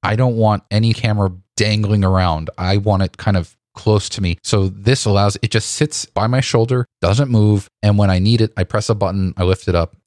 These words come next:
and I take it out. Now, just two or three days ago, Peak Design,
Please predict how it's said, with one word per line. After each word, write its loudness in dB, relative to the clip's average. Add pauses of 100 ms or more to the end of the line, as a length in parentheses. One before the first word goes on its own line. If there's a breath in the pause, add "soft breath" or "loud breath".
(100)
and -2 (120)
I -6
take -8
it 0
out. 0 (320)
Now, -2 (120)
just -2 (280)
two 2
or 4
three 0
days 2
ago, 0 (100)
Peak -4
Design, 2